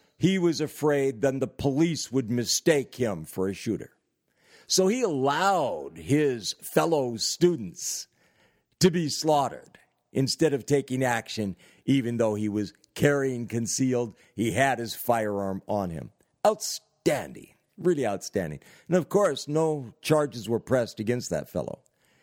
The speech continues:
But should have been. <laughs> Because his non-action, his non-intervention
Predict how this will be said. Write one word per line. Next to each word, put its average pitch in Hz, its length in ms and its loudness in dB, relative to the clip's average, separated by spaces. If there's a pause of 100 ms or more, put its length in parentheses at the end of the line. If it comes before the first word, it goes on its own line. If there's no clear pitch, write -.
(720)
But - 180 0
should 202 220 4
have 196 160 -4
been. - 1200 -6
<laughs> - 60 -20 (1200)
Because 160 460 2 (1400)
his 160 400 2
non-action, 180 1500 -2 (120)
his 131 340 0
non-intervention 170 1600 0